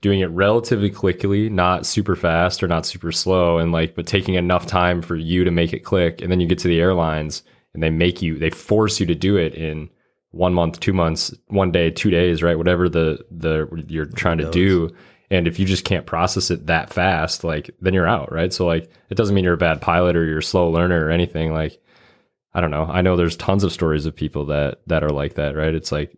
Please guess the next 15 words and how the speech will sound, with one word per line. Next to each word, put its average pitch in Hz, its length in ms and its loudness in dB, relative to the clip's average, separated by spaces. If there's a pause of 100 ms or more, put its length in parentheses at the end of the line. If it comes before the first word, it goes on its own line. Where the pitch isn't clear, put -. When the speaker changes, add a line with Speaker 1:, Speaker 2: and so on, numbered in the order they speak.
Speaker 1:
no 90 280 2
training 85 360 2
failures, 85 600 2
nothing. 85 400 0
They 80 80 0
get 82 140 -2
to - 80 -2
an 76 60 -4
airline 82 520 0 (380)
and 80 80 -8
they 82 60 2
just 80 180 -4
can't 82 240 -4
keep 73 200 -10
up, - 300 -10